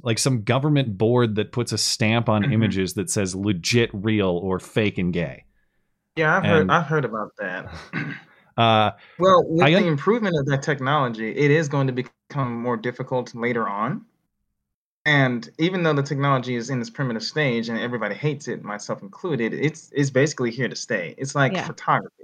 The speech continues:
Speaker 2: right? People used to paint portraits of individuals before photography came a thing. And
Speaker 1: Hmm.
Speaker 2: I forgot the guy's name, but I was watching a video.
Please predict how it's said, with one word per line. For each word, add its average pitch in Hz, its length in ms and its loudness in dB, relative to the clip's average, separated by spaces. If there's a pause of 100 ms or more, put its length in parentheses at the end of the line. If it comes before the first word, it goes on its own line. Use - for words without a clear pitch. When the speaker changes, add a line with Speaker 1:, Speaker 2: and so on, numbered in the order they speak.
Speaker 2:
right? 101 280 -6 (480)
People 170 160 2
used 147 220 4
to 131 120 2
paint 131 320 0
portraits 139 480 -4
of 113 220 0
individuals 113 600 -2
before 110 240 -8
photography 123 540 -2
came 113 220 -6
a 92 60 -6
thing. 98 500 -8
And 113 100 6
Speaker 1:
Hmm. 82 160 0 (140)
Speaker 2:
I 135 80 2
forgot 180 260 4
the 139 80 0
guy's 123 220 2
name, 113 480 0
but 120 120 0
I 113 100 4
was 117 100 0
watching 120 260 0
a 110 60 -2
video. 110 500 0